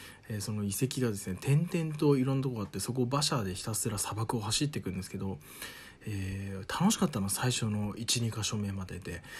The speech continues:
それ以降ずーっと同じ景色が続くので、はっ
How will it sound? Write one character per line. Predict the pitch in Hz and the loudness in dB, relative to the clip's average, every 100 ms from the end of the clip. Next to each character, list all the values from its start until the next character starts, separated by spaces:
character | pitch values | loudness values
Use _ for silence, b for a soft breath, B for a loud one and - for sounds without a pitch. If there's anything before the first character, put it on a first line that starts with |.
| B | B
そ | - | -2
れ | 175 | 0
以 | |
降 | 180 98 | 0 0
ず | 92 131 | 0 0
ー | 151 147 - - - - - - | -2 -8 -10 -10 -12 -12 -12 -12
っ | - | -2
と | 143 135 | 4 6
同 | 127 | 6
じ | 120 | 4
景 | 135 | 2
色 | - | 2
が | 98 | -2
続 | - 117 110 | -2 -4 -2
く | |
の | 101 | -4
で、 | 92 92 | -4 -6
は | 95 - - | -4 -2 0
っ | - | 0